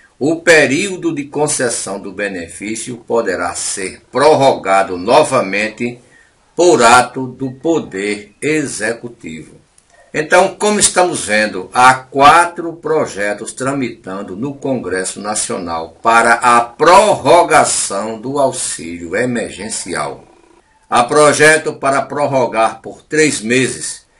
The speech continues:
há projeto para prorrogar por nove meses e há projetos até o final de dois mil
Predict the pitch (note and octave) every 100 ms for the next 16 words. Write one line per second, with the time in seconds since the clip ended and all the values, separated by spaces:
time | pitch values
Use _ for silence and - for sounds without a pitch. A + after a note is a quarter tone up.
0 | _ - A2+ - C#3+ C3+ - C3+ D3 D3
1 | C3 B2+ B2 B2 - B2+ C#3 C3 A#2+ -
2 | G2+ G2+ - - G#2+ F2+ F2 G#2 C#3+ D#3
3 | B2 A#2+ G#2+ B2 A#2 - F2 - _ _
4 | _ - A#2 B2+ C3+ C3+ C3+ A#2 - G#2
5 | A2+ B2 - - _ _ - B2+ - -
6 | A2+ A2+ A2+ - F#3 F#3+ - D#3 C3+ G2+
7 | F#2+ F#2+ G2 G2+ G2 A#2 - C#3 D3 -
8 | F2+ F2+ F#2+ G2+ G2